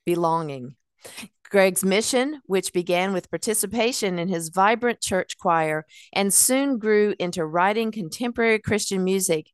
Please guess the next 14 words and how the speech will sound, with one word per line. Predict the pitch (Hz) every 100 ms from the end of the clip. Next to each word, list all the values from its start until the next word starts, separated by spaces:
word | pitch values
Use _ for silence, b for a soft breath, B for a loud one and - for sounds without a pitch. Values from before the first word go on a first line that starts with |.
| -
at | 180
age | 196 277 -
fifteen, | - 302 - - 311 262 190 185 220 - B B B B
has | 214 220
provided | 214 202 208 208 196 190
many | 214 269 285
unique | 240 214 208 190 -
opportunities | 170 170 170 196 165 156 165 -
to | 175
share | - 214 226
his | 233 220
message | 208 190 190 202 196
of | 185
love. | 151 139 143